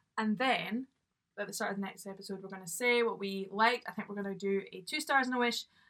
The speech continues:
Speaker 2: stars
Speaker 1: And
Speaker 2: and a wish.
Speaker 1: would we watch it again? So, Anna, the film that I'm gonna recommend to you is my favourite film of all time. I know you have seen it a very, very, very long time ago,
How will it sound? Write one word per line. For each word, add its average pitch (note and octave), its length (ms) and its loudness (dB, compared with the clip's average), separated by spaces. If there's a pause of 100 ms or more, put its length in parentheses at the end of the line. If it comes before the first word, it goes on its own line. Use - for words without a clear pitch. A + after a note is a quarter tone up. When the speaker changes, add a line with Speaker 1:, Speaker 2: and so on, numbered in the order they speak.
(260)
Speaker 2:
stars G#3+ 200 4
Speaker 1:
And G#3+ 180 4
Speaker 2:
and F3 100 2
a E3+ 60 -4
wish. G3 100 -6
Speaker 1:
would A3+ 180 -2
we A3+ 380 -2 (300)
watch A3+ 220 0
it A#3+ 80 -2
again? C#4 220 2
So, D4 560 4
Anna, C4 360 10
the C#4 80 -4
film D#4+ 240 2
that D#4 100 2
I'm D4 100 0
gonna D4+ 140 0
recommend C#4 380 0
to B3+ 100 -6
you A#3+ 240 0 (320)
is B3+ 220 0
my C4 320 4
favourite B3+ 480 0
film G3+ 520 4
of G#3 120 -4
all G#3 140 2
time. G3+ 600 -2 (320)
I G#3+ 80 0
know A3+ 160 6
you B3+ 160 -2
have C4 120 -2
seen A#3+ 180 -6
it - 80 -4
a F#3+ 120 -4
very, A3 280 4
very, G#3 320 2
very A3+ 340 2
long G#3 220 -4
time G3 200 -2
ago, F#3 300 -2